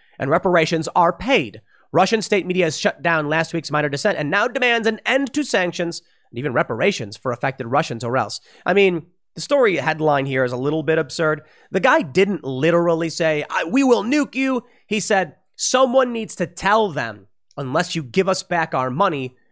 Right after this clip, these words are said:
we will give you either a tactical or strategic, you choose," which is a reference to a nuclear strike. So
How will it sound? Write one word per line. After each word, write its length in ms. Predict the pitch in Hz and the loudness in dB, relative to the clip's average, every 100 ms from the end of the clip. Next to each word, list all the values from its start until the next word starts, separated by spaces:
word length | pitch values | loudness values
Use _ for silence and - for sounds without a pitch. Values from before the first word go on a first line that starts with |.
| _ _ | _ _
we 180 | 143 180 | 0 2
will 160 | 185 | 2
give 280 | 156 165 131 | 2 -2 -2
you 200 | 147 147 | -2 -2
either 340 | 135 139 127 | -2 -2 -2
a 160 | 123 120 | -2 -6
tactical 720 | - - 214 - 214 208 202 | -6 -2 -2 -2 -4 0 0
or 180 | 165 117 | 0 -4
strategic, 720 | - 143 - 220 165 196 170 | -8 -12 -6 -6 -2 -2 -4
you 200 | 127 170 | -6 -6
choose," 640 | - - 180 101 87 - | -6 -4 -4 -4 -10 -10
which 140 | 117 | -12
is 80 | 117 | -8
a 40 | 127 | -6
reference 360 | 110 117 110 | -4 -6 -10
to 100 | - | -10
a 40 | 110 | -10
nuclear 340 | 107 117 90 | -10 -12 -14
strike. 360 | - - 80 - | -14 -14 -14 -4
So 260 | 180 156 | -2 -2